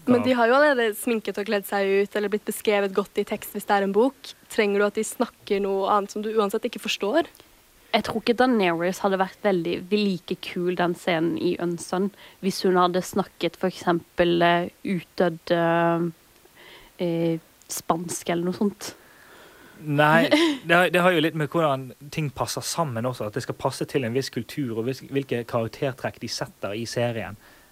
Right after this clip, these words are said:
Speaker 2: eller hvilke karaktertrekk de s-, beskriver i bøkene, for den saks skyld.
Speaker 1: Men vil du si at det er nødvendig at det er et faktisk språk? Det kunne jo like godt bare vært tilfeldige lyder. Du ville jo ikke visst forskjellen egentlig, med mindre du sitter og leser opp på fansider etterpå.
Speaker 2: Nei,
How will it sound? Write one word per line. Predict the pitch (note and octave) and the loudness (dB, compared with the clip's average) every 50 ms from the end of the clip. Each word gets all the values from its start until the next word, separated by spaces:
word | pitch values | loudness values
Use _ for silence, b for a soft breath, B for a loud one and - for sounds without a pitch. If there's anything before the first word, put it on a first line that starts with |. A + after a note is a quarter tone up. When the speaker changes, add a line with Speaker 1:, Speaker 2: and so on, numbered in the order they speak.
| b - | b 0
Speaker 2:
eller | C3+ A#2+ A#2+ A#2+ A#2+ | 0 0 0 -2 -2
hvilke | C#3+ C3+ C3 B2+ - - | -4 -6 -6 -6 -10 -8
karaktertrekk | - C3 A#2+ A#2 - C#3 C3+ B2 - - A#2 G#2+ - - | -4 -2 -2 0 0 0 -2 -2 -2 -6 -8 -8 -6 -8
de | B2+ A#2+ | -10 -10
s-, | - - | -10 -10
beskriver | B2 B2 B2+ A#2+ - - D#3+ D3+ C3+ B2 A#2+ | -8 -8 -8 -8 -6 -4 -4 -2 -2 -2 -2
i | A2+ A2+ | 0 0
bøkene, | C#3 C#3 C3 - - F#2+ - - A2+ | 0 -2 -2 -4 -10 -16 -16 -18 -16
for | - G#2 G#2 | -12 -10 -10
den | G#2 - | -8 -8
saks | A2+ - - | -8 -8 -8
skyld. | A#2 G#2+ - - - B B B B B B B B B B B B B _ _ - | -8 -8 -8 -12 -16 B B B B B B B B B B B B B _ _ 0
Speaker 1:
Men | B3 C4 C4+ | 2 2 2
vil | C4 C4+ B3+ | 2 2 2
du | |
si | C4+ - - B3+ | 2 2 2 2
at | A#3 | 2
det | - A#3 | 4 2
er | A3+ | 4
nødvendig | A#3+ A#3+ A#3 A3 A3 | 4 4 2 2 2
at | G#3+ G#3 | 0 0
det | A3+ | 2
er | A3 G#3+ G#3 | 2 2 0
et | - - - | -2 -8 -10
faktisk | - A3+ - - - A3+ G#3+ - - - | -12 -10 -10 -6 -6 -6 -6 -6 -10 -14
språk? | - - - - - A#3+ A3+ C4+ E4 - - - - - | -14 -14 -14 -2 2 2 4 4 2 0 -2 -14 -8 -6
Det | A#3+ B3 | -6 -4
kunne | - C#4+ B3+ A3 | -2 0 0 0
jo | G#3 | 2
like | A3 A3 G#3 | 2 0 0
godt | - A#3 A#3+ - | 0 -2 0 2
bare | C4+ B3 A3 G#3+ | 2 2 2 2
vært | G3+ G3+ - _ _ - | 0 -2 -2 _ _ -6
tilfeldige | - A#3 G#3 - G#3+ G#3 G3 F#3 G3+ G#3 | -6 -6 -4 -2 -4 -4 0 0 0 2
lyder. | A3+ A3+ G#3+ G3 E3+ E3 A3+ C4+ B3 G#3+ - _ - | 2 2 0 0 2 2 2 2 2 -2 -8 _ -2
Du | G#3 C4 | 0 2
ville | C#4+ D4 A3+ | 4 4 2
jo | G3 - | 2 0
ikke | - | -2
visst | G#3 G#3+ - | -6 -6 -2
forskjellen | - A3+ G#3 - G#3 G3 G#3 - | -2 -2 0 2 0 0 2 2
egentlig, | - G#3 G3 F#3 G3 - A3+ A#3 | 2 2 2 2 0 0 2 2
med | A3+ A3 | 2 2
mindre | G3 F#3+ G3 | 2 2 2
du | G3+ | 2
sitter | G#3 G3+ - G3+ | 0 -2 -2 0
og | G3 G#3 | 0 0
leser | G3+ G3 - - | 0 -2 -2 -8
opp | F3+ - | -6 -6
på | G#3 - | -4 -4
fansider | G#3 F3+ F3+ - F#3+ F#3 G3 G3+ G3 | -4 -4 -4 -4 -4 -2 -2 -4 -4
etterpå. | - - A3 A#3 B3 - - - - - - | -4 -4 -4 -4 -4 -6 -10 -20 -16 -6 0
Speaker 2:
Nei, | B2+ A#2+ | 2 2